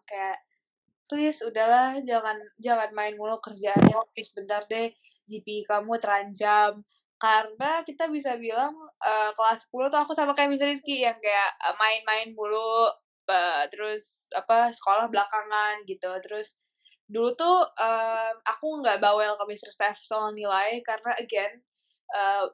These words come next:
waktu itu kelas sepuluh tuh aku belum mikirin soal kuliah, aku belum mikirin soal undangan,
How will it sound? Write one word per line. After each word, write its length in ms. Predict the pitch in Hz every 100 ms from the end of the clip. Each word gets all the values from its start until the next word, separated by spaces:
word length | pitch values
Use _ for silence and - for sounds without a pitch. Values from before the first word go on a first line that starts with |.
| _ -
waktu 160 | - 233
itu 100 | 262
kelas 160 | 262 240 233
sepuluh 120 | 240
tuh 60 | 269
aku 60 | 269
belum 120 | 247 226
mikirin 240 | 226 240 233
soal 140 | 226
kuliah, 460 | 254 269 269 262 240
aku 120 | 240 240
belum 160 | 233 220
mikirin 220 | 220 220 208
soal 240 | 220 202
undangan, 480 | 220 226 277 254 240